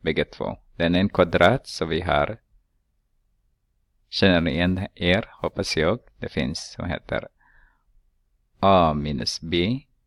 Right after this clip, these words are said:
i kvadrat är samma sak som A i kvadrat minus två A B plus B i kvadrat. Det är den som vi ska använda.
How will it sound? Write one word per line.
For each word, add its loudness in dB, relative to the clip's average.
i -16
kvadrat 0
är -4
samma -6
sak -6
som -6
A 2
i -8
kvadrat 0
minus -2
två 0
A -6
B -4
plus -6
B -4
i -10
kvadrat. -8
Det 2
är -4
den 2
som -6
vi -6
ska -10
använda. -2